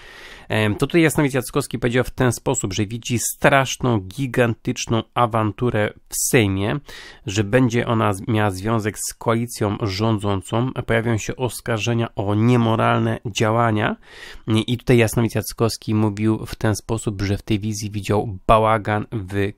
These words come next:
koalicji rządzącej, bałagan w koalicji rządzącej. A więc awantura w Sejmie, związek, to będzie mieć związek z koalicją rządzącą,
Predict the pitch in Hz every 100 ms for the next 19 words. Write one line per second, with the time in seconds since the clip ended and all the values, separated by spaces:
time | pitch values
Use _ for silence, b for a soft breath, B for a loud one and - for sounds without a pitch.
0 | - - 95 104 - 113 101 110 104 104
1 | 107 104 - 104 120 95 - 110 110 107
2 | 104 - 104 101 - 101 104 101 98 98
3 | - 123 220 B B B B B B -
4 | 110 107 123 117 - 120 117 151 135 147
5 | 143 127 - 139 131 113 101 120 123 117
6 | 113 113 110 120 101 123 120 101 - -
7 | 113 120 117 110 104 98 120 117 120 117
8 | -